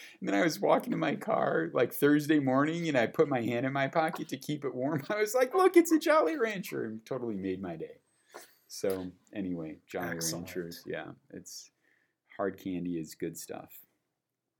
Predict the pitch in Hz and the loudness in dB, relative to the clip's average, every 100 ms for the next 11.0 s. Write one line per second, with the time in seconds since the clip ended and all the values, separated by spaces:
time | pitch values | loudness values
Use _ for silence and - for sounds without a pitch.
0 | _ - - 98 98 85 87 - _ - | _ -14 -12 -4 -2 -2 -4 -14 _ 0
1 | 135 117 98 90 90 _ _ _ _ _ | 2 4 2 -2 -8 _ _ _ _ _
2 | _ 104 101 101 101 104 104 101 - _ | _ 0 0 0 -2 -4 -6 -8 -12 _
3 | _ _ _ 123 113 151 160 - 143 135 | _ _ _ -2 0 0 0 0 4 4
4 | - 117 113 110 117 123 127 117 120 120 | 2 -4 -4 -6 0 0 0 -2 -2 0
5 | 123 - 120 131 101 - - - 165 143 | 0 -2 0 2 0 -2 4 8 8 6
6 | - - 131 180 135 - - 269 - - | -4 -6 6 8 8 4 2 2 -2 0
7 | - - 139 143 180 226 196 - 175 170 | 0 2 6 10 10 8 0 4 4 4
8 | 165 - 151 147 147 139 139 143 139 139 | -4 -2 2 4 4 2 -2 -4 -4 -6
9 | 147 135 143 151 165 185 208 226 214 185 | -6 -4 -2 0 2 4 6 8 8 4
10 | - - 202 247 240 175 180 156 131 | -2 -10 -2 -2 0 6 8 8 4